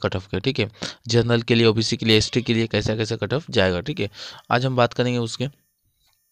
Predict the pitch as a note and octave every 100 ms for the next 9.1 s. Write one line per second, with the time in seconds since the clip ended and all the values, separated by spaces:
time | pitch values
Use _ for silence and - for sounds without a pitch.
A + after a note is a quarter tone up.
0 | _ _ - - B2+ A2+ C#3 D3+ C3 A2
1 | A#2 A#2+ A#2+ - - - _ _ A#2+ B2
2 | A#2+ C#3+ - _ _ - G#2+ A#2+ C3 D3+
3 | - _ _ G#2 F#2+ - _ _ _ _
4 | _ _ _ - - - C#3+ C#3 - C#3+
5 | C#3 D3 C3+ A#2+ A#2+ A2 G#2+ C3 E3+ -
6 | - - - - C#3+ B2+ A#2+ B2 - B2+
7 | B2+ B2 B2 - G#2+ - A2 - A#2 -
8 | G#2+ C3 B2+ - B2 A2+ A2+ B2 A#2 G#2+
9 | G#2